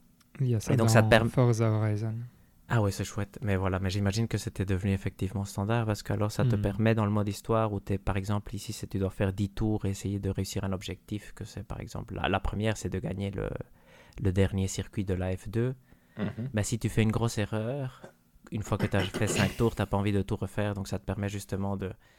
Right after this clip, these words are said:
Speaker 2: ne pas devoir tout recommencer et pouvoir continuer la course. Donc ça, c'est vraiment super,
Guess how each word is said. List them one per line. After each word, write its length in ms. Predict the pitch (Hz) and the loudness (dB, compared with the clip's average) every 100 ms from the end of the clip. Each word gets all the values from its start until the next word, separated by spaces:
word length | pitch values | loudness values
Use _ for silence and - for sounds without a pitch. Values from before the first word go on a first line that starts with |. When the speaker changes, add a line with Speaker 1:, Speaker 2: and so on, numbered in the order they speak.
| _ - | _ -4
Speaker 2:
ne 120 | 98 | -4
pas 200 | - 104 | -2 -2
devoir 300 | 98 98 98 | -2 -4 -6
tout 120 | - | -6
recommencer 760 | 101 - 95 95 - 110 117 - 104 | -4 -2 -2 -2 -2 0 0 0 -4
et 140 | 98 | -6
pouvoir 360 | - 95 98 - | -4 -2 -2 -2
continuer 440 | 92 - 98 101 | -4 -2 -4 -2
la 100 | 98 | -4
course. 340 | - 113 - | -4 -6 -6
Donc 140 | 98 - | -10 -8
ça, 100 | 101 | -8
c'est 140 | 110 | -8
vraiment 280 | 95 98 98 | -8 -8 -8
super, 420 | - 107 101 98 | -10 -8 -6 -8